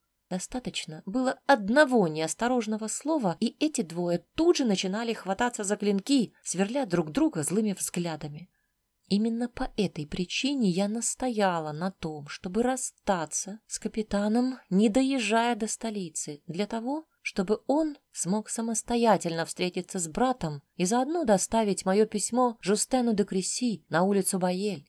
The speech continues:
в котором я сообщала о своём приезде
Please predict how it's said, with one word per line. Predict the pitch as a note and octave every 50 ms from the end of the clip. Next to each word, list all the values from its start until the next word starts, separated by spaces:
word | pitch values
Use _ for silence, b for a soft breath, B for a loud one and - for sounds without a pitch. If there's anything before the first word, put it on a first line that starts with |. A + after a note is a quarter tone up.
| _ _
в | -
котором | G3+ G#3 - D#4+ D#4+ D#4+ D#4 D4+ D4 C#4+
я | A#3 G#3 G#3 G3+
сообщала | - - F#3+ F#3 - - - - B3 A#3+ A3 F#3 E3+
о |
своём | E3+ - F#3 F3+ F3+ F3 F3
приезде | - F3 E3+ F#3+ A#3+ C4 A#3+ G#3+ G3+ A#3 A3